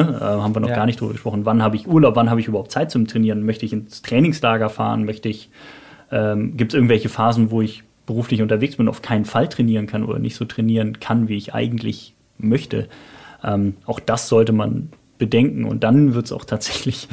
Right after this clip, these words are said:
Speaker 1: <laughs> immer, immer schwieriger, wenn man das dann alles mal aufmalt und sieht, wie wenig Zeit im Zweifel einem bleibt. Genau. Aber deswegen, man muss jetzt noch nicht genau wissen, was man im September, äh, an dem ersten Montag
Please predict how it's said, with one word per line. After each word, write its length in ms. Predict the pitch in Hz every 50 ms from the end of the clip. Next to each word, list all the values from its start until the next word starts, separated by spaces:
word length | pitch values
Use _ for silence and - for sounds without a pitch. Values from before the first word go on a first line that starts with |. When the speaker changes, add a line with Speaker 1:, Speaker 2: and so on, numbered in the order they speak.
| 151 160 165
Speaker 1:
<laughs> 220 | 165 156 127 110 -
immer, 280 | 123 113 113 110 120
immer 220 | 117 107 107 110 113
schwieriger, 480 | - - 120 123 120 107 113 113 110
wenn 100 | 110 110
man 300 | 110 110 107 110 110 110 -
das 340 | - 107 110 - - -
dann 200 | - 107 104 110
alles 240 | - 113 110 110 -
mal 80 | 110 -
aufmalt 400 | - 113 - - 107 104 104 113
und 80 | 113 107
sieht, 220 | 104 107 107 -
wie 100 | 113 110
wenig 260 | 117 110 110 117 - -
Zeit 200 | - 113 107 117
im 100 | 113 110
Zweifel 320 | - 120 120 120 - 151 143
einem 240 | 123 117 117 120 - _ _ _ _ _ _ _ _ _ _ _ _ -
bleibt. 380 | - 101 101 104 - - - - _ _ _ _ _ _ - -
Genau. 240 | - - - - _ _ _ _ _ _ _ _ _ _ - - _ _ _
Aber 180 | - 113 104 104
deswegen, 320 | 101 101 - - 101 101
man 140 | 98 101 101
muss 220 | 110 117 - -
jetzt 280 | 117 117 117 117 - -
noch 100 | 117 107
nicht 200 | 110 110 - -
genau 260 | 120 110 110 107 104
wissen, 260 | 110 113 - 117 107 104
was 180 | 104 - -
man 160 | 110 107 104 -
im 160 | - 110 110
September, 800 | 107 - - - - - - - 123 123 120 113 110 107 104 - -
äh, 340 | 113 110 110 110 113 117 -
an 160 | - 110 107
dem 380 | 107 107 104 104 104 104 117 - - _ -
ersten 400 | - 117 110 107 - - - 110
Montag 720 | 104 107 107 110 110 110 110 110 107 107 107 107 - -